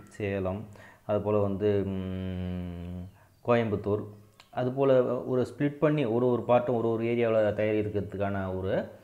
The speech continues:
அனுமதியும் கொடுத்துருக்காங்க. லக்ஷ்மி மெஷின் ஒர்க்ஸ் நிறுவனம், இவங்க முக்கியமானவங்க. இவங்க வந்து வானூர்தி மற்றும் இராணுவ தளவாட உற்பத்தியை அமைத்து வருகிறது. லக்ஷ்மி மெஷின் ஒர்க், சின்ன சின்ன அந்த உதிரி பாகங்கள்லாம் தயாரிக்கிறதுக்கு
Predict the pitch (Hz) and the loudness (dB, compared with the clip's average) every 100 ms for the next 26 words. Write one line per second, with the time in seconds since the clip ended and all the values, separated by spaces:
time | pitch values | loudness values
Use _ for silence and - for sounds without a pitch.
0 | _ _ _ 107 107 120 117 98 110 185 | _ _ _ -8 -2 0 0 0 -2 -2
1 | 113 107 85 87 85 82 78 - _ _ | -4 -4 -4 -4 -4 -8 -10 -18 _ _
2 | _ _ - _ _ _ _ _ _ _ | _ _ -20 _ _ _ _ _ _ _
3 | - 120 131 143 - 196 185 135 135 185 | -8 2 4 4 2 2 4 4 2 0
4 | 160 120 120 - - 127 104 98 95 90 | 0 2 0 -2 -4 0 0 0 -2 -4
5 | 101 110 104 101 104 107 107 98 98 110 | -4 -4 -4 -4 -4 -2 -2 -2 -2 -4
6 | 175 - - - - - 127 135 123 147 | -4 -10 -20 -20 -12 -2 0 2 2 4
7 | 139 135 139 104 120 147 156 143 131 123 | 4 4 2 6 6 6 4 2 0 2
8 | 160 120 113 131 135 113 123 151 147 135 | 2 2 0 0 0 4 4 4 2 4
9 | 110 123 127 117 107 104 107 110 104 104 | 6 6 6 4 2 0 -2 0 2 2
10 | 104 98 160 143 95 90 90 85 92 85 | 0 -2 -2 0 0 0 -2 -2 -2 -4
11 | - 107 104 - 101 98 110 104 92 90 | -6 -6 -6 -4 -4 -4 -4 -4 -4 -6
12 | 92 117 107 107 104 98 98 98 98 117 | -8 -8 -4 -2 -2 -2 -2 -2 0 -2
13 | 95 101 98 95 98 104 98 92 92 95 | 2 2 2 -2 -4 -4 -4 -2 -6 -6
14 | 147 | -6